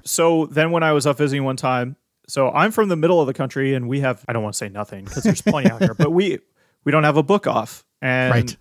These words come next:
Speaker 1: I remember that was the first time you're like, "Let's go up to New York City. We'll take you to book off."
Speaker 2: Yeah, yeah.
Speaker 1: And that was amazing.
Speaker 2: That was when book off
Speaker 1: I
Speaker 2: still had good stuff.
Speaker 1: Yeah, I bought, I already owned it, but I bought a couple Dragon Ball Kanzenban, and I bought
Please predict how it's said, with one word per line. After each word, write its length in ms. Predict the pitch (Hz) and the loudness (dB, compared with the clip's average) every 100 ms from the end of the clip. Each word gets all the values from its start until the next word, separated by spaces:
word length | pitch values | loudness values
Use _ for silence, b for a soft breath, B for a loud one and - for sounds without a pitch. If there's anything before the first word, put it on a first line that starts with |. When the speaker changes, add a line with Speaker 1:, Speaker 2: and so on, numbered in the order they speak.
| - | -4
Speaker 1:
I 80 | 120 | -2
remember 600 | 123 127 131 127 131 131 | 0 -2 -2 0 0 0
that 140 | 139 | 0
was 120 | 143 147 | 0 0
the 60 | |
first 280 | 139 151 - | -4 -4 -2
time 380 | 151 131 127 131 | 0 0 0 -2
you're 100 | 123 | -4
like, 240 | 123 113 135 | -2 -4 -2
"Let's 200 | 143 - | -4 -2
go 120 | 143 | -2
up 100 | 139 | -2
to 100 | - | -4
New 60 | 127 | -6
York 180 | 135 131 | -4 -4
City. 300 | - 120 117 | -4 -2 -2
We'll 140 | 113 | -2
take 180 | - 110 | -2 -4
you 80 | 117 | -4
to 60 | 104 | -6
book 220 | 110 - | -6 -6
off." 260 | 98 95 - | -10 -8 0
Speaker 2:
Yeah, 220 | 120 110 | 2 4
yeah. 160 | 104 | 2
Speaker 1:
And 160 | - - - | 0 -4 2
that 240 | 131 135 | 2 2
was 420 | 135 127 127 131 - | 2 0 0 -4 -4
amazing. 880 | 139 135 139 143 123 120 107 98 - - | 0 2 2 -2 -4 -4 -4 -8 -10 -2
Speaker 2:
That 60 | |
was 80 | 170 | 2
when 140 | 208 117 | 2 2
book 200 | 135 135 | 2 4
off 140 | 127 | 2
Speaker 1:
I 40 | - | 2
Speaker 2:
still 140 | 143 | 2
had 220 | 117 143 | 4 2
good 180 | 123 101 | 0 -4
stuff. 420 | - 113 110 - - - | -2 0 0 0 -10 -12
Speaker 1:
Yeah, 380 | 117 110 113 117 | -6 -2 0 0
I 100 | 135 | 0
bought, 460 | 127 131 135 131 - _ | 2 4 4 2 -2 _
I 60 | 127 | -6
already 240 | 131 117 | -4 -4
owned 220 | 113 135 139 | -4 -4 -2
it, 140 | 131 | -4
but 100 | 131 | -4
I 60 | 113 | -4
bought 180 | 113 113 | -4 -6
a 60 | |
couple 520 | 113 120 117 107 98 - _ | -6 -6 -4 -6 -8 -14 _
Dragon 260 | - 131 147 | -2 0 2
Ball 160 | 147 139 | 4 4
Kanzenban, 800 | 139 139 127 127 131 135 135 - - | 2 0 -2 0 0 0 -4 -12 -16
and 160 | 117 | -12
I 100 | 110 | -10
bought 360 | 104 135 135 - | 0 2 2 0